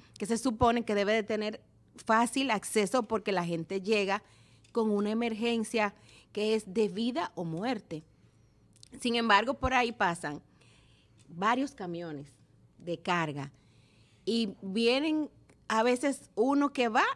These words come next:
y otro que viene, y no se imaginan con el doble parqueo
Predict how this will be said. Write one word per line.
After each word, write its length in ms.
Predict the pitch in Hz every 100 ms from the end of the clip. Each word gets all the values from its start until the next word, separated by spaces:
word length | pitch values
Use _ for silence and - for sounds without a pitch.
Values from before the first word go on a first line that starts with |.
| -
y 140 | 233
otro 260 | 220 269 254
que 140 | 254
viene, 300 | 220 180 185
y 60 | 190
no 140 | 214
se 120 | 247
imaginan 500 | 269 262 262 208 185
con 180 | 185 196
el 160 | 190 185
doble 280 | 220 269 240
parqueo 760 | 262 226 - 220 208 185 180